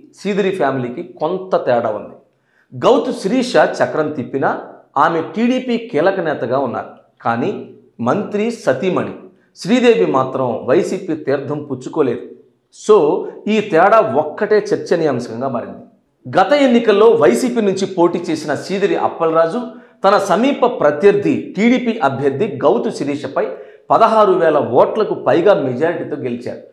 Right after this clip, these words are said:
ఆయన మంత్రి అయినప్పటి నుంచి శ్రీకాకుళం జిల్లాలో పలాస పవర్ పాలిటిక్స్కి కేర్ ఆఫ్గా మారిందనే టాక్ వినిపిస్తోంది.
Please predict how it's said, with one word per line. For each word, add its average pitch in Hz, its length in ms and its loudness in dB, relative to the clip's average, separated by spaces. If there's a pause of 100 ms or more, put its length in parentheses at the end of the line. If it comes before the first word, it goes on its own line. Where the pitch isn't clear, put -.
(320)
ఆయన 214 280 4
మంత్రి 226 560 0
అయినప్పటి 180 520 0
నుంచి 127 300 -4 (380)
శ్రీకాకుళం 196 600 0
జిల్లాలో 135 720 0
పలాస 185 400 2
పవర్ 160 540 2
పాలిటిక్స్కి 147 560 -2 (380)
కేర్ 143 160 4
ఆఫ్గా 143 300 2
మారిందనే 139 540 -2
టాక్ 127 340 -4
వినిపిస్తోంది. 110 580 -10